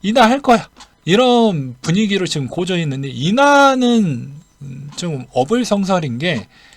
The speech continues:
저번에도 이야기를 했잖아요. 올라가는 패턴이 지금 만약 오에서 연준이 오점이오 정도 보고 있어요. 세게 하면 오점오까지 갑니다. 그럼 유월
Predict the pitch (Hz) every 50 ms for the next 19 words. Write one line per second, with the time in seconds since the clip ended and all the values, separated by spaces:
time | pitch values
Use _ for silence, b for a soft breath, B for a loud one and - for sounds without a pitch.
0 | b b b _ - - 220 254 269 277 277 254 226 233 170 127 147 175 180 165
1 | 160 180 - - 185 151 117 98 - b b b b b b b b b b _
2 | - 127 160 208 247 269 269 254 262 254 240 202 - 226 - - 226 214 220 208
3 | 175 - 170 156 156 147 127 160 202 208 - _ - 123 113 113 113 120 131 165
4 | 185 202 202 202 196 185 175 - 190 202 214 233 226 226 139 127 127 135 143 143
5 | 131 151 196 220 - _ _ _ _ - 131 160 170 - 240 226 196 160 131 131
6 | 160 185 165 117 - - _ - - 135 135 135 139 131 - 113 117 120 113 -
7 | 120 107 110 - - - 247 269 247 262 254 233 220 170 127 113 131 135 - 170
8 | 123 113 113 - 214 226 220 220 - 135 117 110 104 98 113 110 - _ _ -
9 | 156 131 113 120 156 202 240 262